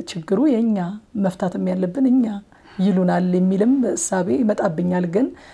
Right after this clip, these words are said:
መጀመሪያ እስኪ ከሱ እንጀምር። ያገባናል? አሁን በወቅቱ እየሆነ ስላለው ሁኔታ ልንነጋገር ይገባናል ብለው ያስባሉ? ቄስ፣ ካገባንስ ለምን፣ ለምንድን ነው ያገባናል ብለን መነሳት ያለብን?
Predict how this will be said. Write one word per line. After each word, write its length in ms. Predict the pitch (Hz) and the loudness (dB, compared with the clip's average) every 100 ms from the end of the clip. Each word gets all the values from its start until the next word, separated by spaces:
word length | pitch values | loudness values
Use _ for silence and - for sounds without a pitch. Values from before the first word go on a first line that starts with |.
| - - 262 | -18 -10 0
መጀመሪያ 460 | 233 226 226 185 175 | 4 4 4 4 0
እስኪ 200 | - 202 | -4 -8
ከሱ 340 | 202 180 208 | -8 -6 -4
እንጀምር። 580 | 185 175 170 170 180 - | -4 -2 -4 -6 -6 -2
ያገባናል? 760 | 214 214 254 277 277 320 294 254 | -2 0 0 0 0 -2 -4 -4
አሁን 240 | - 190 202 | -4 -2 -2
በወቅቱ 340 | 185 202 - | -2 -4 -4
እየሆነ 380 | 208 196 202 196 | -2 0 0 -2
ስላለው 400 | 185 190 185 190 | -4 -6 -6 -6
ሁኔታ 420 | 202 190 180 185 175 - - - | -6 -6 -6 -8 -8 -14 -20 -4
ልንነጋገር 680 | 214 208 196 185 180 180 | -2 0 2 0 2 0
ይገባናል 680 | 185 170 185 180 202 220 - | 0 -2 -2 -2 -2 -2 -2
ብለው 200 | 190 202 | -2 -4
ያስባሉ? 440 | 196 - 220 220 | -6 -8 -8 -8
ቄስ፣ 220 | 226 254 - | -6 -8 -6
ካገባንስ 600 | 196 185 185 208 202 - | -6 -4 -6 -8 -8 -8
ለምን፣ 260 | 208 190 | -6 -2
ለምንድን 320 | 208 196 180 | 0 0 -2
ነው 120 | 190 202 | -6 -8
ያገባናል 500 | 190 190 196 190 196 | -10 -8 -8 -8 -8
ብለን 220 | 202 208 | -8 -6
መነሳት 400 | 208 214 - - | -6 -8 -12 -14
ያለብን? 360 | 214 214 - | -12 -12 -14